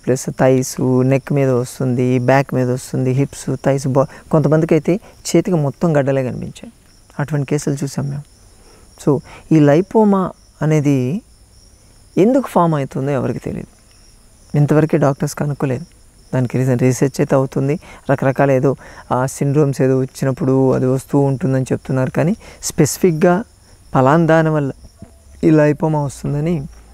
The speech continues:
ఎవరు పర్టికులర్‌గా చెప్పలేకపోతున్నారు. అలాగే ఈ లైపోమాస్ hereditary కూడా. కొంతమంది కొన్ని ఫ్యామిలీస్‌లో, families, generation generations ఈ లైపోమాస్ continue అవుతూనే ఉంటాయి.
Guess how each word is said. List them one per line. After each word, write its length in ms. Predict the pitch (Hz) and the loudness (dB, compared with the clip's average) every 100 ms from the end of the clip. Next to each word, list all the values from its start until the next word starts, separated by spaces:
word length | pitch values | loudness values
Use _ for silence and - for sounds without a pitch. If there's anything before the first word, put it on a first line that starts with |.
| - - - - - - - | -20 -20 -20 -20 -20 -12 -2
ఎవరు 320 | 143 135 160 | 0 2 2
పర్టికులర్‌గా 480 | 147 139 147 147 127 | 2 0 2 2 0
చెప్పలేకపోతున్నారు. 840 | - - - - - - 214 - - - - - - - - - 143 | -4 -4 -4 -6 -14 -14 -14 -14 -20 -20 -20 -20 -20 -20 -20 -6 0
అలాగే 380 | 175 165 156 - - - - - - | 2 2 0 -4 -12 -20 -20 -20 -2
ఈ 80 | 170 | 2
లైపోమాస్ 540 | 151 143 165 208 180 - | 4 4 2 0 0 0
hereditary 440 | 165 147 165 - 160 | 0 0 -2 -2 -4
కూడా. 220 | 123 117 - - - - - | -4 -8 -12 -20 -20 -12 -4
కొంతమంది 420 | 131 160 139 147 | -2 0 0 0
కొన్ని 200 | 170 131 | 0 -2
ఫ్యామిలీస్‌లో, 720 | - 143 151 139 143 131 143 - - - - - - | 0 2 2 0 -2 -2 -4 -10 -18 -20 -20 -20 -2
families, 340 | 160 160 147 - - 143 - | 2 2 0 -4 -4 -4 -2
generation 560 | 139 160 170 170 165 156 | 2 4 4 2 0 -2
generations 720 | 147 147 147 - 147 - 175 - - - 160 | 0 0 0 -2 -6 -4 -4 -6 -14 -2 2
ఈ 80 | |
లైపోమాస్ 480 | 151 147 156 165 160 | 4 4 0 -4 -4
continue 340 | - 143 143 139 | -6 -6 -4 -6
అవుతూనే 280 | 135 135 | -6 -6
ఉంటాయి. 340 | 120 131 - | -6 -8 -12